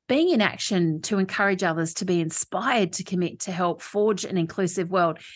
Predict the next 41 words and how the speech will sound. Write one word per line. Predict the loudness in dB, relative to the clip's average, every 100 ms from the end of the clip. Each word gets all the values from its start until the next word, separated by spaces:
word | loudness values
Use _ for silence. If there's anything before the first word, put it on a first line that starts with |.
| -8
is | -4 0
when | 0 2 0 2
and | 0 2
where | 2 2
we | 2 2 0 0
all | 0 0
benefit. | 0 0 0 0 0 0 -2 -18 -20 -2
And | 0
this | 2
is | 2 2
not | 2 0
just | -6 -4
about | 0 0 0
women, | 2 2 0
it's | -2
about | -2 -2 0
all | -2
people | 0 -2 -2 0 -2 -2 -8 -14 -2
the | 0
world | 2 2 2
over. | 2 2 2 0 -2 -14 -20 -20 _
And | 2
where | 4 4 0 -2
there | 0 0
is | 0
gender | 0 2 2 0
parity, | -2 0 0 0 -2 -2 -2
we're | 0 2
all | 2
gonna | 0 0 0
benefit. | 0 -2 -4 -6
It's | -4
gonna | -4 -2
be | 0
so | 0 0
useful | 2 0 0 -2 -2
and | -2
purposeful | -2 -4 -4 -4 -4 -2
and | 0 2
meaningful | 2 0 -2 -2 -2
for | -2 -2 -2